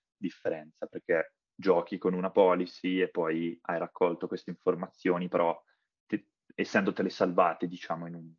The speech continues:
buffer, si chiama. Tu nel buffer hai anche, mm, transizioni. Una transizione è, eh, osservazione, azione che mi ha portato a quell'osservazione, reward ottenuto,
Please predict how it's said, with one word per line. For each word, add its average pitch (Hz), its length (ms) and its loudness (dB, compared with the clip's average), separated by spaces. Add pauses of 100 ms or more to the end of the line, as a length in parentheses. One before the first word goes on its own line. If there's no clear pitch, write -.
(120)
buffer, 85 680 0
si - 180 -20
chiama. 85 300 -8 (220)
Tu 107 140 0
nel 95 160 2
buffer 95 380 4
hai 92 180 4
anche, 87 560 0 (120)
mm, 87 220 -16 (120)
transizioni. 92 1080 -2 (240)
Una 95 160 -2
transizione 101 800 0
è, 90 380 -2 (100)
eh, 90 40 -4 (240)
osservazione, 101 1080 2
azione 92 540 -2
che 92 80 -10
mi 92 60 -6
ha 87 40 -10
portato - 320 -2
a 87 40 -2
quell'osservazione, 90 960 -4
reward 90 420 2
ottenuto, 90 800 -4